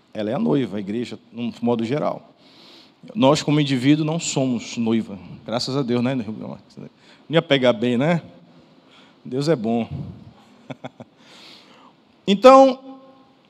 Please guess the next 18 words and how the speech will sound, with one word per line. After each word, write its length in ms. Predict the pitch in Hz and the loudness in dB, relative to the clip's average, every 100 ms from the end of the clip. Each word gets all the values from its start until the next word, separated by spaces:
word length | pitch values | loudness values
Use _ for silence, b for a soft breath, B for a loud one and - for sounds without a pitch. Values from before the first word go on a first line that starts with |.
| _ _ _ _ _ _ _ _ _ _ | _ _ _ _ _ _ _ _ _ _
a 80 | 196 | 0
palavra 320 | 240 247 269 | 4 4 4
do 80 | 254 | 2
Senhor 440 | - 233 233 196 | 2 4 4 2
diz 360 | 165 214 214 - | 0 -2 0 -2
que, 540 | - 190 190 165 127 - - - _ _ _ _ _ _ _ _ _ - - | -2 -2 0 0 -2 -6 -20 -20 _ _ _ _ _ _ _ _ _ -14 -2
que 80 | 175 | 4
nós 180 | 220 | 4
estamos 920 | 208 - - 208 208 202 - - - - _ - | 4 0 2 4 4 0 -2 -6 -10 -16 _ -2
nesse 380 | 180 202 - | 2 4 2
noivado 560 | 202 185 143 151 170 170 - - - _ _ b b b b b b - | 2 2 4 4 4 -2 -10 -20 -20 _ _ b b b b b b -10
e 120 | 165 | -4
que 100 | 208 | 0
se 140 | 226 | 4
nós 240 | 220 240 220 | 8 8 8
entrarmos 560 | 214 202 208 220 208 | 6 8 10 10 6
naquela 340 | 190 185 190 185 | 2 4 6 6
cultura 760 | 202 190 - 196 190 156 | 4 0 2 4 6 4